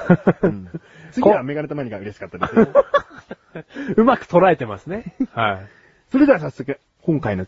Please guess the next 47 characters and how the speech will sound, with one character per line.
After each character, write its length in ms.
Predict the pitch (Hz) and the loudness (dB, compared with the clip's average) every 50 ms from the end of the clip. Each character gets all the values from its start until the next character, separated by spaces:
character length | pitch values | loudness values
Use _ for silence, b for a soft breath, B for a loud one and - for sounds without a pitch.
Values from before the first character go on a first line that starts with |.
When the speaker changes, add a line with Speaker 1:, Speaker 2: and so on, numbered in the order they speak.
| _ | _
Speaker 2:
キ 240 | - - 180 202 220 | -4 0 2 4 4
ー 20 | 240 | 4
ワ 120 | 254 247 | 4 4
ー 40 | 214 | 2
ド 60 | 185 | -2
で 120 | 135 123 | -2 -4
す 80 | - 135 | -4 -4
ね。 220 | 156 175 165 - _ | -4 -4 -4 -6 _
Speaker 1:
は 220 | - - 165 165 123 | 0 2 2 2 2
い。 80 | - - | -2 -6
Speaker 2:
メ 160 | 120 123 131 | -10 -10 -8
ー 40 | 131 | -8
ル 60 | 123 | -8
が 100 | 127 120 | -10 -6
届 200 | - 190 277 339 | -4 -4 -4 -2
い 20 | |
て 60 | 330 | -2
お 40 | 254 | -2
り 60 | 208 | -2
ま 140 | 175 156 139 - | -2 -6 -8 -8
す。 80 | - - | -6 0
Speaker 1:
あ 80 | 175 208 | 4 6
り 60 | 254 | 6
が 60 | 262 | 8
と 60 | 240 | 6
う 40 | 247 | 6
ご 20 | 226 | 6
ざ 80 | 226 | 6
い 60 | 214 196 | 4 4
ま 380 | 185 180 165 151 143 127 120 - | 2 0 0 -2 -2 -4 -6 -8
す。 100 | - - | -6 -8
Speaker 2:
グ 60 | 247 | -8
ッ 40 | - | -8
チ 180 | _ - 349 | _ -6 -4
ネ 120 | 359 339 277 | -2 0 0
ー 40 | |
ム 100 | 185 135 | -2 -2
パ 100 | - 226 | -2 0
ー 120 | 262 277 226 | 0 0 -2
ル 40 | 170 | -2
さ 140 | - 117 | -4 -6
ん。 100 | 95 80 _ _ _ _ - | -8 -10 _ _ _ _ 2
Speaker 1:
パ 120 | - 240 254 | 4 6 6
ー 40 | |
ル 60 | 214 165 | 6 4
さ 120 | - 135 110 | 2 -4 -4
ん。 80 | 95 | -6